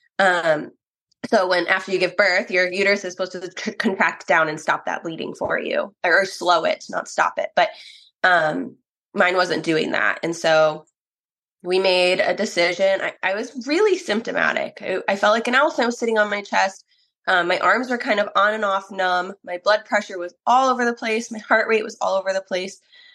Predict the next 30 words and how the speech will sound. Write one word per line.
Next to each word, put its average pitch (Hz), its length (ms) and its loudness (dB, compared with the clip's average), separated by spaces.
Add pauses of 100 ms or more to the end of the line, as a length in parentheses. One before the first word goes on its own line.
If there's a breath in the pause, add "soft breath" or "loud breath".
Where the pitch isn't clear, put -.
(200 soft breath)
Um, 175 480 0
so - 160 0
we 208 60 4
made 214 180 6
a 220 40 0
decision 208 380 0
to 190 80 4
call 180 340 4
an 180 120 0
ambulance. 175 680 -2 (200)
Um, 175 280 -2
my 190 120 -2
midwife's 196 360 2
like, 196 200 2
"Normally 269 300 4
I 233 120 4
would 220 80 0
just, 220 260 -6
the 220 120 -8
hospital 262 260 0
was 220 100 -4
five 180 200 2
minutes 185 200 -8
away. 170 320 0
Normally 220 300 2
I 208 60 4
would 202 80 -4
just 208 180 -10
transfer 180 380 -4
you 180 260 -2